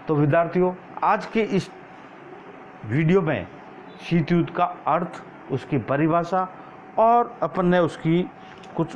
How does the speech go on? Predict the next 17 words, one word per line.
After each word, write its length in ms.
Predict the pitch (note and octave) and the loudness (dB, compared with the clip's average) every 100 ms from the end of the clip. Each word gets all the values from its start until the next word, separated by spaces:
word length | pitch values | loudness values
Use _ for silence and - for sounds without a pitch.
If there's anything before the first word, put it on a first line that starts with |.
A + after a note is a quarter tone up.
| - E3+ | -6 -4
उत्पत्ति 420 | E3 D3+ C#3+ D#3 | -2 -4 0 -2
के 180 | E3 D3+ | 0 0
कारण 300 | D3 C3 C3+ | 2 0 0
पर 260 | C#3+ D#3 F3+ - - - | 0 0 -2 -10 -20 -4
चर्चा 300 | C3+ C3 D#3 | -4 0 -4
की। 260 | D3+ E3+ F#3+ - - - - - - - | 0 0 0 -8 -20 -20 -20 -20 -20 -2
नेक्स्ट 280 | F3 A3 G#3+ | 0 0 -2
अपन 320 | E3 F3+ F#3 - - - - | 0 0 -2 -4 -16 -18 -2
शीत 220 | E3+ D#3+ | 0 2
युद्ध 140 | E3+ C#3+ | 2 0
के 220 | E3 D#3+ | 0 0
प्रभाव 640 | E3 - D3+ C#3+ D#3+ E3+ - | 0 -4 -2 2 4 2 2
के 80 | D#3+ | 2
बारे 260 | B2 B2+ B2+ | 2 2 2
में 140 | C3 | 0
चर्चा 340 | B2+ B2 - C3 | 0 -4 -4 -4
करेंगे। 420 | C3+ C#3 C#3 | 0 0 0